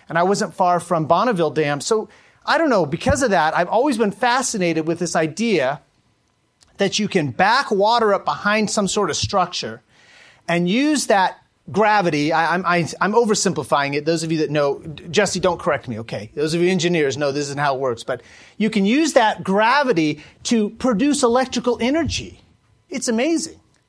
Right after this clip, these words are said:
Inside of these,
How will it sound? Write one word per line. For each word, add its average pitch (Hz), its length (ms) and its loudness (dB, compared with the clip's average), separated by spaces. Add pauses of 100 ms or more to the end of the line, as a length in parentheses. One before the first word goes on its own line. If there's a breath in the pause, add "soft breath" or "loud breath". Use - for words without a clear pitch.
(3000)
Inside 277 840 2
of 170 160 0
these, 233 500 0